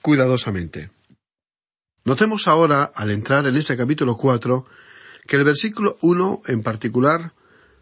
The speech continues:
comenzó a establecer un contraste con el último versículo del capítulo tres que estudiamos en nuestro anterior programa. Lo vamos a recordar leyéndolo. Miqueas, capítulo tres,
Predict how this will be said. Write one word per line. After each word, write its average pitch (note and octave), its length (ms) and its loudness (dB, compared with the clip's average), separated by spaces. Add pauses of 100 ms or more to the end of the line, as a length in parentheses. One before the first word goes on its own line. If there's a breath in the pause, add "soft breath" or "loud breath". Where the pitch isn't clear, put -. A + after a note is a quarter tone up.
(400 soft breath)
comenzó D3+ 460 2
a F#3 60 2
establecer D3+ 460 0
un D#3 100 2
contraste B2+ 600 -2
con B2 180 -2
el A#2+ 100 2
último C#3+ 320 2
versículo C3 460 0
del A2 120 0
capítulo A#2+ 420 0
tres A#2+ 380 0 (380 loud breath)
que - 100 -2
estudiamos B2+ 760 0
en B2 160 2
nuestro A#2+ 300 0
anterior A2 380 0
programa. F2 480 -6 (720)
Lo B2+ 100 2
vamos G3 280 2
a F#3+ 60 0
recordar D3 540 -2 (320 soft breath)
leyéndolo. A2 640 -2 (460)
Miqueas, D#3 460 -2
capítulo A#2 440 -4
tres, F#3+ 340 2